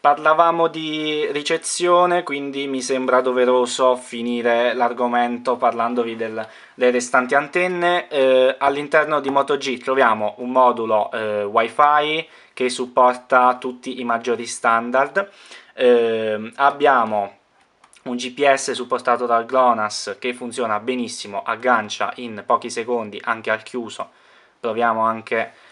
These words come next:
in questo momento a localizzarci, vediamo se ci riusciamo, siamo al chiuso, non è molto facile. Ci proviamo lo stesso, il telefono si è localizzato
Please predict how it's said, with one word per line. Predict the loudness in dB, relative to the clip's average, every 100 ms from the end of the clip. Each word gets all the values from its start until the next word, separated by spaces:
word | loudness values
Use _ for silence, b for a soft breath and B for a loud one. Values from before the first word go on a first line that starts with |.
| B -16
in | -8
questo | -6 -4 -2
momento | 0 2 0 0 2 2
a |
localizzarci, | 2 0 0 0 -2 0 4 4 2 -4 -6 -4 0 0 0
vediamo | 0 -2 0 0 0
se | -4 -8
ci | -8
riusciamo, | -8 -6 -4 0 2 2 0
siamo | -2 -2 -2
al | -4
chiuso, | -8 -8 -4 -2
non | -2
è | -2
molto | -6 -10 -4 -4
facile. | 2 2 2 0 -2 -2 -2 _ b b b b b b b b b b
Ci | -12 -10
proviamo | -6 -2 0 0 0 -4
lo | -6
stesso, | -6 -6 -4 -4 -4 -4 0 0 0 b b _ _ _ _ _ _ _ _ _ _ _ _ _
il | _ -4
telefono | 0 2 0 -2 -2 0 -2
si | -4 -4
è | -4 -4
localizzato | -8 -8 -4 -6 -6 -6 0 0 0 -2 -4